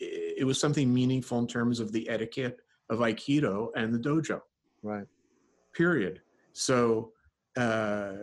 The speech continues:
Speaker 1: you know, i-, if you, like, if you come in and you sit on the visitor's bench, you shouldn't read the paper or read something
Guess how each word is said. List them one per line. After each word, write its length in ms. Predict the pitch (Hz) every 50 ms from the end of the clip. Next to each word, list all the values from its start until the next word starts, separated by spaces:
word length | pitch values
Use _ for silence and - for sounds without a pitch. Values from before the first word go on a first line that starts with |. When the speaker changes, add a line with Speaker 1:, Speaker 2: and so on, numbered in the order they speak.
| 117 - -
Speaker 1:
you 80 | 135 127
know, 380 | 117 107 104 104 101 101 110 123
i-, 320 | - - 131 113 110 - - -
if 260 | 139 120 117 - -
you, 520 | 120 110 110 107 107 104 104 101 98 95 _ -
like, 320 | - 110 107 104 107 104 - - _ _ _ _ _ _ _ -
if 180 | - 117 - -
you 80 | 123 110
come 300 | - - 135 123 120 123
in 160 | 117 113 113
and 180 | 113 107 107
you 120 | 107 107 104
sit 200 | - - 120 113
on 140 | 113 110 110
the 60 | 104
visitor's 500 | 95 113 110 104 113 107 107 101 98 -
bench, 500 | - 110 107 104 101 95 - - - - _ _ _ _ _ _ _ _ -
you 80 | 120 113
shouldn't 320 | - - 127 120 117 123
read 400 | 143 120 117 120 117 113 110 104
the 60 | 98 95
paper 540 | - - 113 107 104 104 104 98 95 92
or 80 | 95 98
read 280 | 98 101 104 107 101 101
something 720 | - - 101 98 95 - 104 98 95 92 90 90 87 87